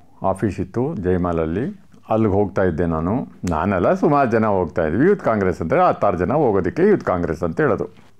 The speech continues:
ಆವಾಗ ಎಂ ವಿ ವೆಂಕಟಪ್ಪ ಅಂತ ಎಮ್ ಎಲ್ ಸಿ ಅವರು, ಚಂದ್ರಶೇಖರ್ ಮೂರ್ತಿ ಅವ್ರ ತಂದೆ, ಅವ್ರನ್ನ ಕರ್ಕೊಂಡು ಚಂದ್ರಶೇಖರ್ ಮೂರ್ತಿ ಅವರು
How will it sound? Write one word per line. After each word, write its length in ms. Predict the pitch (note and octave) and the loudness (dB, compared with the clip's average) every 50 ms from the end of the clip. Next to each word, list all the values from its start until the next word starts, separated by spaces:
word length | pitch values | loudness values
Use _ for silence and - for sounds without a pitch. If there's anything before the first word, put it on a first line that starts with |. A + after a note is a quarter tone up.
| - - - - | -20 -18 -8 -2
ಆವಾಗ 320 | C3 B2+ B2 A#2 A2+ G2+ A#2 A#2 A2+ A2+ A2 A2 G#2+ G2+ G2 F#2 F2+ E2 - - - - - - | 0 2 2 2 2 2 2 2 4 4 4 4 2 2 2 0 -2 -4 -8 -16 -20 -10 -4 0
ಎಂ 220 | A#2 A#2 B2 A#2+ | 2 4 4 4
ವಿ 140 | A2+ B2 A#2+ | 4 4 2
ವೆಂಕಟಪ್ಪ 520 | G2+ A2 G#2+ G#2 G2+ - A2+ F#2+ - - | 2 2 0 0 0 0 -2 -2 0 0
ಅಂತ 260 | G#2+ G#2 G2 F#2+ F#2+ A2+ G#2 G2+ F#2 E2+ D#2+ D#2+ - - - F2 | 0 0 0 0 0 2 2 2 2 0 -2 -4 -8 -8 -4 -2
ಎಮ್ 160 | F2+ F#2 G#2 | 0 2 2
ಎಲ್ 100 | A2 G#2 | 2 0
ಸಿ 160 | F#2+ - A2 F#2+ | 0 0 0 0
ಅವರು, 440 | E2+ E2 E2 G2+ C3 F#3+ G3 - - - - - - | 2 0 0 -2 -4 -4 -8 -12 -18 -20 -20 -6 -2
ಚಂದ್ರಶೇಖರ್ 600 | A#2+ A2+ A2+ B2 A2 - - A#2 - - A2 G2 | 0 2 2 2 0 0 -2 -2 -2 0 -2 0
ಮೂರ್ತಿ 300 | G2 F#2+ F#2 F#2+ - G2+ | 0 0 -2 0 0 0
ಅವ್ರ 160 | F#2 F2+ F2 - - | 0 0 -2 -2 -4
ತಂದೆ, 480 | F#2 F2+ F#2+ G2 F#2+ F2 F2+ G2+ E3 - - - - - - - | -2 0 0 2 2 2 2 0 -2 -6 -12 -20 -20 -14 -6 -2
ಅವ್ರನ್ನ 400 | F2+ G#2 A#2+ C#3 C#3 C#3+ C#3 A#2+ | 0 2 2 2 2 2 2 2
ಕರ್ಕೊಂಡು 840 | - B2 G#2 G2 - G#2 G2 F#2 F#2 C3 E3+ F3+ F3 - - - - - - - | 0 0 -2 0 0 -2 0 0 2 2 2 2 2 0 -4 -10 -20 -20 -4 0
ಚಂದ್ರಶೇಖರ್ 580 | B2+ A#2+ B2 B2 G2 - - G#2 F#2+ - G2+ F2+ | 2 2 4 2 2 0 -2 -2 -2 -2 -2 0
ಮೂರ್ತಿ 360 | F#2 F#2 F2+ D#2+ - - F#2 | 0 0 -2 -4 -4 -2 0
ಅವರು 440 | F2 F2+ G#2 D#3 A3+ A#3 - - | 0 2 2 2 0 0 -4 -10